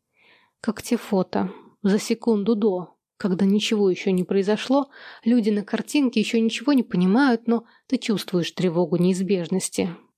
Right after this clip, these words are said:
Знаешь, что именно осталось за кадром. Кто же мог подумать, что безобидная на первый взгляд интрижка с преподавателем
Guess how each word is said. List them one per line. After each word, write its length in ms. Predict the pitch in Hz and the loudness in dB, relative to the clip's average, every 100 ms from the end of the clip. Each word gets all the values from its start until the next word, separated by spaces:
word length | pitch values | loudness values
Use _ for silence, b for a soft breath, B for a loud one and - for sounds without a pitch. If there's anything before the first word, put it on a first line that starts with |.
| - | -6
Знаешь, 600 | 196 247 269 190 - - | -2 2 2 2 -2 -8
что 240 | - - 208 | -10 -6 -6
именно 560 | - 233 196 175 165 - | 0 2 2 2 0 -2
осталось 540 | 180 - - 180 170 | -4 -2 0 0 0
за 140 | 165 | -2
кадром. 580 | 180 196 175 - 165 - _ _ _ _ | -2 -2 -2 -2 -4 -8 _ _ _ _
Кто 240 | - 226 | -4 0
же 100 | 196 | 2
мог 300 | 196 185 - | 2 0 -2
подумать, 540 | - 202 202 190 170 - | -2 0 0 0 -2 -6
что 200 | - 202 | -6 -2
безобидная 680 | 180 190 208 185 208 190 180 | -2 0 0 0 0 2 2
на 120 | 185 | 2
первый 300 | - 202 185 | 0 0 -2
взгляд 420 | 180 180 190 196 | -4 -2 0 0
интрижка 540 | 190 - 185 - - | -2 0 -2 -2 -6
с 80 | - | -8
преподавателем 880 | - 190 190 196 196 208 208 175 180 | -6 -4 -2 0 0 0 0 0 -2